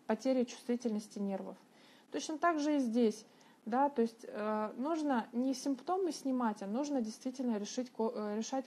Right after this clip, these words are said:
корни проблем. Вот, и для этого, э, я ваш верный слуга, я очень много в своем профиле посвящаю и пишу очень много бесплатных упражнений, очень много бесплатных, э,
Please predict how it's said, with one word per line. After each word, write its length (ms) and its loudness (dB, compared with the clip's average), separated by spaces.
корни 260 2
проблем. 460 -6
Вот, 260 0
и 40 -2
для 180 2
этого, 640 2
э, 500 0
я 140 4
ваш 220 -2
верный 320 2
слуга, 420 0
я 240 4
очень 300 -2
много 400 0
в 40 -18
своем 300 2
профиле 440 2
посвящаю 920 0
и 160 -4
пишу 640 0
очень 280 -4
много 220 2
бесплатных 640 -2
упражнений, 580 0
очень 260 -4
много 220 -4
бесплатных, 680 -4
э, 320 -2